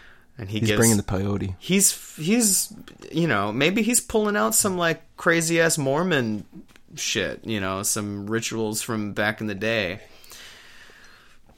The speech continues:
Speaker 1: They, I don't know, they got some magical shit figured
Speaker 2: They
Speaker 1: out.
Speaker 2: did.
Speaker 1: I mean, it's, I think, oppressive.
Speaker 2: I don't know
Speaker 1: It's
Speaker 2: if they had magic shit figured out. Like,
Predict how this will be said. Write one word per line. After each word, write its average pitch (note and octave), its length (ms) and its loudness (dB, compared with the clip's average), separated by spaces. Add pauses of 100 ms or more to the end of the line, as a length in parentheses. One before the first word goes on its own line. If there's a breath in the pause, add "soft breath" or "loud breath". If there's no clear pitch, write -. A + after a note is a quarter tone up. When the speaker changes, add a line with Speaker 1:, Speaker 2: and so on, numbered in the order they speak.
(140)
Speaker 1:
They, B3 220 6 (140)
I E3 100 4
don't A#3 140 2
know, D#3+ 260 2
they G3 180 2
got A#3+ 240 2
some E3 220 2
magical C3+ 420 2
shit B2 260 0
figured B2 320 0
Speaker 2:
They A#2+ 40 4
Speaker 1:
out. C3 280 6
Speaker 2:
did. F#2 100 -4
Speaker 1:
I C3+ 60 2
mean, B2 180 2
it's, - 280 0
I - 60 -6
think, A2+ 240 -6
oppressive. A#2 720 0
Speaker 2:
I A#2 80 2
don't D3+ 80 8
know D3+ 120 8
Speaker 1:
It's B2 60 2
Speaker 2:
if - 40 -14
they G#2+ 160 4
had G2 280 -4
magic F#2+ 320 -8
shit - 180 -12
figured F2 320 -8
out. - 300 -8
Like, - 220 -12